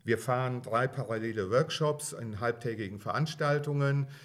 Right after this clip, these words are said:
mit den Verantwortlichen der Projekte und wir merken, dass Ausbildungspersonal oder die Teilnehmerinnen, auch Lehrerinnen aus Berufsschulen, schlichtweg begeistert sind, weil sie einmal unter Anleitung,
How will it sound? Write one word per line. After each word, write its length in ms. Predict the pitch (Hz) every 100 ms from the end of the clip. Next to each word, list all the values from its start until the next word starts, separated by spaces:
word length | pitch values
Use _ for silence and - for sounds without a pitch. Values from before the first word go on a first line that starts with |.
| -
mit 200 | 113 123
den 140 | 123 113
Verantwortlichen 880 | 113 107 139 139 131 127 117 123 107
der 160 | 104
Projekte 800 | 98 - 101 95 120 - 147 131
und 200 | 113 113
wir 120 | 107
merken, 440 | 98 104 131 135 123
dass 160 | 110
Ausbildungspersonal 1200 | - 117 170 170 165 156 156 151 131 127 131 127
oder 160 | 120 113
die 140 | 110
Teilnehmerinnen, 880 | - 117 165 139 113 87 82 82 - - -
auch 280 | - 151 - -
Lehrerinnen 920 | 123 139 156 147 143 143 123 135 139 131
aus 240 | 123 135
Berufsschulen, 840 | 120 131 175 - - 101 107 139 - - - -
schlichtweg 540 | - - 139 139 120 -
begeistert 600 | 92 104 123 143 160 147
sind, 300 | - 160 160
weil 160 | 120
sie 140 | 123 131
einmal 280 | 123 127 120
unter 400 | 135 139 139 131
Anleitung, 800 | 147 160 123 95 82 98 -